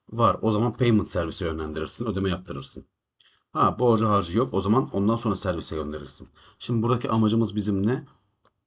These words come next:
Mantık. Buradaki mantık. E, şimdi diyelim ki büyük bir sistem düşün. Burada başka servisler de var. Şu var, şu var, şu var, şu var. A servisi, B servisi. En azından bunlardan biri patlarsa bile o se-,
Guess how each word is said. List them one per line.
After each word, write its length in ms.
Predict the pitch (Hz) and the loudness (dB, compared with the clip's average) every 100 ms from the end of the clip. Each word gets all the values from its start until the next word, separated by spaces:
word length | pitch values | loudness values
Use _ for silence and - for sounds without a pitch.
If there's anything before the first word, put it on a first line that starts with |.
| _ _ _ - | _ _ _ -4
Mantık. 540 | 95 82 - - - | -2 -2 -6 -12 -8
Buradaki 260 | 90 82 85 | -6 -4 -4
mantık. 460 | 85 76 - 135 _ _ _ _ _ _ _ _ _ _ | -4 -4 -8 -10 _ _ _ _ _ _ _ _ _ _
E, 20 | - - _ | -18 -18 _
şimdi 380 | - - 110 92 | -14 -6 -2 0
diyelim 280 | 131 104 87 | 2 2 0
ki 280 | - 104 92 | -4 -6 -2
büyük 260 | 123 123 | -2 -2
bir 60 | 104 | -6
sistem 400 | - - 107 95 | -8 -4 -2 -2
düşün. 340 | 87 90 - _ _ | -4 -8 -8 _ _
Burada 220 | 101 92 95 | -6 -4 -2
başka 380 | 90 - 95 - - _ | -4 -2 -4 -4 -18 _
servisler 640 | - 101 95 90 - 98 | -4 -2 0 -2 -2 0
de 60 | 82 | 0
var. 120 | 73 | -4
Şu 180 | - 90 | -4 -6
var, 120 | 76 | -6
şu 180 | - 85 | -6 -6
var, 120 | 71 | -6
şu 140 | - 76 | -6 -8
var, 140 | 69 | -8
şu 120 | 76 | -10
var. 100 | 71 76 | -10 -4
A 160 | 78 | -4
servisi, 440 | - 65 62 - 80 | -2 -6 -6 -10 -8
B 100 | 76 | -8
servisi. 480 | - - - - - - - _ _ | -8 -10 -12 -14 -18 -20 -20 _ _
En 120 | - 143 | -2 2
azından 360 | 127 107 92 | 4 2 2
bunlardan 380 | 98 113 110 107 | 4 4 4 2
biri 120 | 98 | 0
patlarsa 580 | - 98 120 143 - 92 | -2 -2 2 2 2 -2
bile 260 | 80 - - - - _ _ _ | -2 -6 -10 -20 -20 _ _ _
o 100 | - | -10
se-, 300 | - 107 92 | -2 0 -2